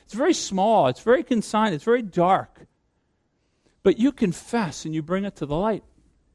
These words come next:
Confession has the ability to snap the hold that it has on you. It's embarrassing. It rips you at the core, but it begins to expose to the community of faith, who, by the way, are as sinful as you,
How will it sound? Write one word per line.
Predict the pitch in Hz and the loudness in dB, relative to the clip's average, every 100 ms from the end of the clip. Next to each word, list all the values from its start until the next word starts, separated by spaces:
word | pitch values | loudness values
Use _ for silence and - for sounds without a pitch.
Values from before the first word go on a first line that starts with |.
| _ - | _ -4
Confession | 208 - 240 254 - | -2 -2 -4 -4 -2
has | 208 202 - | -2 -4 -2
the | 165 | -2
ability | 139 220 233 214 | 2 0 0 -4
to | 170 | -8
snap | - - - 269 254 - - _ _ - | -8 -8 -6 -6 -4 -6 -8 _ _ -2
the | 196 | 0
hold | 160 233 226 175 160 | 2 4 6 4 0
that | 170 180 | -2 -2
it | 175 | -2
has | 233 254 233 | -4 -6 -4
on | 147 | -4
you. | 127 113 - - | -4 -8 -8 -4
It's | 233 | -4
embarrassing. | 247 208 240 269 285 - 135 113 - _ | -4 0 2 4 2 0 -8 -12 -16 _
It | - 202 | -2 -2
rips | 185 294 - - | 2 0 -2 -8
you | 240 | -4
at | 226 | -4
the | 208 | -4
core, | - - 269 320 262 - - _ | -10 -10 -6 -4 -4 -6 -12 _
but | 226 | 2
it | 220 | 2
begins | 220 208 269 247 | 2 -2 -2 -2
to | 220 | -4
expose | 196 - - - 247 262 220 147 - | -8 -8 -14 -2 0 4 2 2 -6
to | - | -6
the | 165 | -6
community | - 185 202 262 254 180 | -6 -4 -2 -2 -2 -2
of | |
faith, | - - 262 220 - _ _ | -4 -4 0 0 -4 _ _
who, | 277 262 | 2 2
by | 202 220 240 | 0 0 2
the | 294 262 | 2 0
way, | 233 294 320 247 208 | 0 0 2 2 2
are | 202 196 | 0 -2
as | 185 185 | -2 -2
sinful | - - 277 262 - 196 | -6 -2 -2 0 0 0
as | - 247 262 226 | 0 -2 -4 -2
you, | 240 214 110 | -2 -2 -4